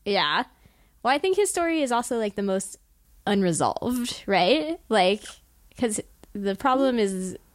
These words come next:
his whole deal is that he adopted Sun, basically, Shizu's father. And, you know, the father, like, always kind of resented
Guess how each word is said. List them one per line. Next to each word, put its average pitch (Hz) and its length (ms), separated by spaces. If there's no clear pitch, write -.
his 254 240
whole 240 560
deal 180 520
is 170 260
that 170 300
he 185 600
adopted 190 840
Sun, 180 480
basically, 170 760
Shizu's 185 400
father. 160 560
And, 175 640
you 185 180
know, 160 160
the 180 80
father, 190 500
like, 185 260
always 175 240
kind 190 220
of 190 120
resented 190 840